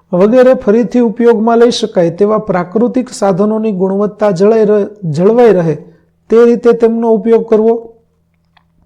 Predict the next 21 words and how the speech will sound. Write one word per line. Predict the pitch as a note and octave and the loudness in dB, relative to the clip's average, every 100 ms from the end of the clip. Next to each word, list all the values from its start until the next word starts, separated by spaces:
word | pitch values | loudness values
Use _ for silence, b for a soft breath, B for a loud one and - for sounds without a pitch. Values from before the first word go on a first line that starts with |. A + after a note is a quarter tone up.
| _ _ - | _ _ -2
કોલસો, | G3+ A3 - A3 A3 B B B | 0 0 0 -2 -2 B B B
પેટ્રોલિયમ | - F3+ G3+ A3 A3+ A3 | -4 -2 0 2 2 2
પેદાશો | G#3 G#3 A3 - A3 G3+ | 0 2 0 0 -2 0
વગેરે | A3 A3+ E3 D3+ - _ | 2 2 2 -2 -10 _
એક | G3 G3 | -2 0
જ | C#4 A3+ | 0 0
વખત | A#3 A3 A3+ | -2 -2 -2
ઉપયોગમાં | G3+ G3+ G#3+ G#3 G#3+ | -2 0 0 0 0
લઈ | A3+ C4 | 0 0
શકાય | - F#3 E3+ | -2 -2 -2
તેવા | E3+ F#3 G3 A3 | -2 -2 -2 -2
સાધનો | G#3+ F#3 E3 G3+ A3 | -2 -2 0 -2 -4
છે, | G#3+ F3 | -2 -4
તેથી | - A#3 G3 D3+ B B B B _ | 0 -2 -2 -4 B B B B _
તેમનો | G3+ G#3 G#3+ | -6 -4 -4
કાળજીપૂર્વક | G3+ D#3+ D#3+ D3 G3+ A3 A3 A3+ G3 | -4 -4 -4 -2 -2 -2 0 0 -2
ઉપયોગ | G3 A3 G#3 | -2 -2 0
કરવો. | G#3+ G#3 A3 A#3 - _ _ _ _ _ _ _ _ _ _ _ _ _ - | 0 0 0 -4 -10 _ _ _ _ _ _ _ _ _ _ _ _ _ -8
વાહન | D3 E3 F#3 C#4+ | -2 0 0 0
વ્યવહારનું | C4+ B3+ B3 B3+ B3+ B3 | 2 2 2 0 -2 -2
ખર્ચ | A#3 A#3 | -2 -2